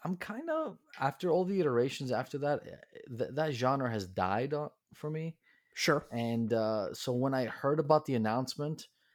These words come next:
Speaker 1: I felt sad because I didn't even go to actually hear or research anything about it. So I really don't know much from the announcement. Uh, now, am I going to play them again? I will.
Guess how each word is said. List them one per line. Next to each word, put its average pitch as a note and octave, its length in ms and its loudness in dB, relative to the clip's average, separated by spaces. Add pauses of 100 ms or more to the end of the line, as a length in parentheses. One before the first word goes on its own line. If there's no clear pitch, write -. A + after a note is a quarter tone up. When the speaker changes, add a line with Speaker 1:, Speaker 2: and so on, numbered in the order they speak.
(480)
Speaker 1:
I B2+ 140 -2
felt - 340 0
sad C3 640 2
because B2 300 -4
I A#2 100 0
didn't C#3 220 -2
even C3 340 0 (500)
go B2 240 8
to A#2+ 100 4
actually G#2 380 -2
hear A#2+ 480 -4
or F#2+ 200 -2
research G#2 520 -4
anything F#2+ 320 -12
about E2 220 -8
it. D#2+ 100 -8
So A#2 260 2 (480)
I C3 140 4 (120)
really F3 320 2
don't C#3+ 260 6
know C3+ 120 4
much A#2 480 0 (320)
from C3 280 0
the G#2 100 0
announcement. D2+ 480 -8 (360)
Uh, D#2+ 360 -2
now, B2 460 4 (220)
am B2+ 160 0
I B2+ 120 4
going A#2 300 2
to A2 100 -4
play A#2+ 300 -2
them C3 180 -4
again? A#2 420 0 (100)
I C#3 100 0
will. D#2 420 -6